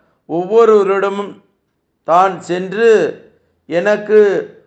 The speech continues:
கொடுத்து விடுவாயா?" என்று கேட்டாராம். எல்லோரது காய்ச்சலும் இவருக்கு வந்து விட்டதா. இவர் அனல்மயமாக ஒரு புறம் சற்று நேரம் அமர்ந்து தன்னை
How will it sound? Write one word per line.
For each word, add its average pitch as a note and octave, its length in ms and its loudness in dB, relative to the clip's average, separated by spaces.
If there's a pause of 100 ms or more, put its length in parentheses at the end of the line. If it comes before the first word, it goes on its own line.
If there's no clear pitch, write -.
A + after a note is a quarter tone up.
(140)
கொடுத்து A3+ 480 -4
விடுவாயா?" G3 920 2
என்று F3 300 -4
கேட்டாராம். E3+ 760 -4 (840)
எல்லோரது F#3+ 1040 0
காய்ச்சலும் F#3+ 840 -2
இவருக்கு F#3+ 920 -2
வந்து G3+ 340 -4
விட்டதா. D#3+ 580 -4 (840)
இவர் F#3+ 680 -2 (400)
அனல்மயமாக G3 1120 -2
ஒரு F3 580 -2 (140)
புறம் G#3 540 -2
சற்று F3 500 -4
நேரம் F3+ 480 -2
அமர்ந்து E3+ 840 0 (380)
தன்னை G3+ 680 -4